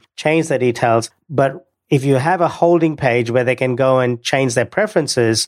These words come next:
uh, maybe they can even change how frequently they want to hear from you, then the unsubscribe link works better for both parties.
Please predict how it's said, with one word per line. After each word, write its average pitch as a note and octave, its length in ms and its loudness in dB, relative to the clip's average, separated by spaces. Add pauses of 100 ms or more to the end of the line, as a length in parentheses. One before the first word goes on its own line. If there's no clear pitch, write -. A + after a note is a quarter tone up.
uh, C3+ 140 2
maybe C3+ 280 0
they B2+ 140 0
can B2 140 -2
even A#2+ 300 2
change B2 320 -2
how B2 120 0
frequently C3+ 480 0
they A#2 80 2
want A#2 200 2
to A#2 120 -4
hear D#3 140 2
from C3 200 0
you, A2 220 2 (100)
then B2+ 640 0 (420)
the C#3 120 2
unsubscribe C#3 760 -2
link B2 260 0
works B2 320 0
better B2+ 260 0
for A#2+ 160 0
both A2 280 0
parties. - 480 -2